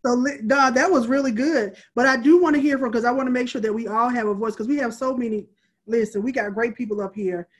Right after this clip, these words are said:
I wanna hear from, uh, Miss Barnes, Doctor Barnes, Doctor Woofter, um, Benita. <laughs> I see Benita.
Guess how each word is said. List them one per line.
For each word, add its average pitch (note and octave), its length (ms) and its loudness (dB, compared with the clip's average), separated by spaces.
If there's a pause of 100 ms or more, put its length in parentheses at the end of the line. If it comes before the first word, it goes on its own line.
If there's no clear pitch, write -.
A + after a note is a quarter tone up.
(240)
I G#3 120 0
wanna B3+ 240 0
hear A#3+ 260 0
from, G3+ 280 -4
uh, G3 180 -2
Miss A#3 220 -2
Barnes, A#3 440 -4
Doctor A3+ 340 -4
Barnes, A#3 680 -4 (320)
Doctor A#3 300 2
Woofter, B3 640 0 (500)
um, G3+ 580 -2 (1120)
Benita. C4 720 2
<laughs> - 40 -20
I C4 140 2
see - 360 4
Benita. C4 460 0